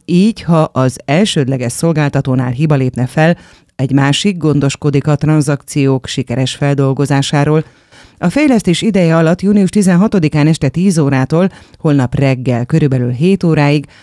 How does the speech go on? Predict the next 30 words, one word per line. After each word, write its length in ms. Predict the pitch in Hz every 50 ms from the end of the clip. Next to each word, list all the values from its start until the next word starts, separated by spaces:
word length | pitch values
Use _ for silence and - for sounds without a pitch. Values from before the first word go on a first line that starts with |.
| - _ _
az 200 | _ - 180 -
ügyfelek 380 | - - - - 226 226 226 -
nem 140 | 240 254 240
fogják 320 | - 170 160 160 165 147
tudni 220 | - 196 175 143
használni 500 | 143 156 165 156 - - 117 123 131 143
az 120 | 143 139 131
alkalmazást. 840 | - - 127 127 123 131 120 123 113 123 123 123 110 110 113 - - _ _ - - - _ _
Ahhoz, 320 | - 147 156 170 196 202
hogy 200 | - 196 185 139
ismét 360 | - 208 - 220 214 214 -
működőképes 880 | 185 170 156 147 - - 147 135 139 135 - - 151 147 - 135 - -
legyen 240 | 147 143 139 127
az 140 | 117 113 113
applikáció, 800 | 107 151 139 - 151 123 151 147 143 - - 156 147 156 170 180 - - - - _ -
a 100 | - 202
felhasználóknak 880 | - 262 247 233 226 208 - 196 175 170 165 160 - 160 151 143 143 - -
először 440 | 175 220 240 220 - - 220 220 185
frissíteniük 840 | - - - 135 123 - - 143 - 147 139 143 156 151 147 - _
kell, 220 | - 165 180 208 - - - - - _ _ _
és 300 | - 170 180 208 - -
a 200 | - 185 196 196
vásárláshoz 840 | 170 139 127 - - 143 139 147 160 165 156 - 156 143 143 139 - - _ _ _
újra 280 | - 247 262 240 220 190
meg 180 | 170 156 156
kell 180 | - 180 170 156
adniuk 420 | 123 123 117 131 135 147 156 -
a 80 | 160 151
bankkártya 640 | 131 147 156 143 139 - - 127 120 - - - 127
adataikat. 840 | - 123 127 127 123 123 131 120 113 113 - 127 - - - -